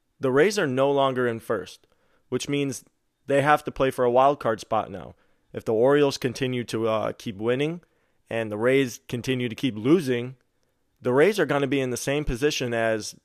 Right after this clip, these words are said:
the Angels, where they're gonna be fighting for a wild card spot. The Blue Jays and the Red Sox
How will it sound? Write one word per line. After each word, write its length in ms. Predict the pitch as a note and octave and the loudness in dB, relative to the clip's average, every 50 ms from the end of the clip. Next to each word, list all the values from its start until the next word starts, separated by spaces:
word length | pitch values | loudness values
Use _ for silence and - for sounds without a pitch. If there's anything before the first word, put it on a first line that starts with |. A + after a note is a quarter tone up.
| _ - | _ -8
the 120 | A2 A2 | -6 -4
Angels, 480 | A2 A#2+ D#3 G3+ G#3+ D#3+ C#3 B2+ A#2+ A#2 | -2 -2 -2 -2 -2 -2 -2 -4 -2 -2
where 140 | A#2+ B2 | -2 -2
they're 140 | A2+ B2 C3+ | 0 0 -2
gonna 160 | C3+ C#3+ C3 | -2 -2 -4
be 100 | B2 C3 | -4 -4
fighting 340 | B2+ - - A#2 A2+ D#2 A#2+ | -4 0 0 0 0 0 -2
for 140 | - - A#2+ | -6 -2 -2
a 80 | A#2 A2+ | 0 2
wild 300 | A#2 C3+ D3 D#3 D3 - | 4 4 2 2 -2 -4
card 200 | - A2+ G#2+ - | -6 -6 -6 -6
spot. 360 | - - G#2+ F#2 - - _ _ _ _ _ _ _ _ _ _ _ _ _ _ _ _ _ _ _ _ _ _ _ _ _ - | -8 -8 -8 -8 -8 -10 _ _ _ _ _ _ _ _ _ _ _ _ _ _ _ _ _ _ _ _ _ _ _ _ _ -2
The 640 | A#2 B2 B2 A#2+ A#2+ A#2+ A#2 A#2 A2+ A2+ A2 G2 | 2 4 6 6 6 6 6 4 4 2 2 0
Blue 300 | A2 F#2 - C3 D#3+ F#3+ | 0 0 2 4 4 4
Jays 360 | E3+ F3+ F#3+ F#3+ F#3+ F#3 - - - | 4 4 4 6 4 2 2 -2 -4
and 400 | C3 C#3 D3 D#3 D#3 D3+ D3+ C#3+ | -2 0 0 0 0 0 0 0
the 60 | B2 | 2
Red 240 | A2+ B2+ D3 G3 - | 4 4 4 4 2
Sox 460 | - - C3 B2 A#2 A2+ - - - | 2 2 4 6 4 4 2 -4 -10